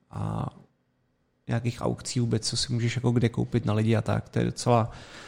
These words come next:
to je docela taky nechutný, to bychom taky někdy mohli probrat, ale takže jako jsou tam nějaký věci, které jsou pro nás jako pro uživatel dobrý, ale jak jsem říkal, je to jenom, je to jenom náhoda, že to je v zájmu teda vlád Evropský,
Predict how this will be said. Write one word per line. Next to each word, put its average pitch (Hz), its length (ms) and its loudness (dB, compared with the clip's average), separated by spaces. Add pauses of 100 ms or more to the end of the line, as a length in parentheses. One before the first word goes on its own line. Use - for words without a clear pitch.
(120)
to - 80 2
je 151 60 10
docela 147 200 8
taky 151 140 6
nechutný, 147 400 6
to 135 60 8
bychom 131 200 4
taky 127 140 4
někdy 127 160 6
mohli 120 200 6
probrat, 123 400 6
ale 120 300 6 (1120)
takže 156 320 10
jako 151 300 8 (360)
jsou 175 160 10
tam 202 140 12
nějaký 190 280 10
věci, 135 320 10
které 160 200 8
jsou 143 640 8 (1400)
pro 147 140 8
nás 151 240 10
jako 151 160 6
pro 147 160 6
uživatel 143 420 8
dobrý, 131 360 8
ale 127 60 10
jak 123 100 6
jsem 113 200 2
říkal, 113 340 4
je 101 80 4
to - 140 0
jenom, - 440 0 (500)
je - 80 -20
to - 80 0
jenom 123 160 6
náhoda, 113 340 6
že 110 140 4
to - 140 4
je 135 80 10
v 127 280 2
zájmu 117 320 6
teda 123 320 4 (760)
vlád 135 340 8
Evropský, - 500 0